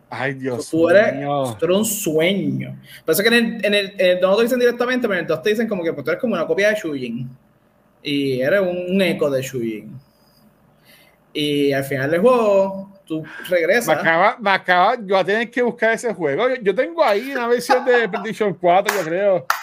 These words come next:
Speaker 1: o de P S cinco. Este, yo me, porque yo me acuerdo que él moría y que, que, que ella va, que ella va a abrazarlo,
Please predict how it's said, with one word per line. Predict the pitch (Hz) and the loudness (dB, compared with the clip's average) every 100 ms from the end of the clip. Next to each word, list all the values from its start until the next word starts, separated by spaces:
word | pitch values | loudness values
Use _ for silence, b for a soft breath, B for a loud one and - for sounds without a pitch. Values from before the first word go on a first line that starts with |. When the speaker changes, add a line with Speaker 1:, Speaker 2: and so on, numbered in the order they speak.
| - | -2
Speaker 1:
o | 175 | 2
de | 175 | 2
P | 170 170 | 2 0
S | 160 - | -2 0
cinco. | 165 180 185 B B B _ | 2 2 0 B B B _
Este, | 175 175 165 - 180 165 151 139 127 120 _ _ _ B B B B B B _ _ _ _ _ | -2 -2 -2 -2 0 2 2 0 -2 -8 _ _ _ B B B B B B _ _ _ _ _
yo | 156 156 | -4 0
me, | 233 | 0
porque | 196 185 208 | 0 0 2
yo | |
me | 214 | 2
acuerdo | 214 247 330 | 0 0 2
que | |
él | 262 | 0
moría | 226 269 175 170 262 208 147 139 _ _ _ | 4 4 4 -4 0 0 0 -6 _ _ _
y | 196 170 | -6 -2
que, | 202 196 185 | 2 2 0
que, | 202 226 | -2 -2
que | 196 196 | 0 2
ella | 214 240 | 4 4
va, | 262 269 | 4 2
que | 214 | -2
ella | 208 233 | 0 2
va | 254 | 4
a | |
abrazarlo, | 262 262 190 220 262 233 196 185 | 4 2 2 2 2 2 0 0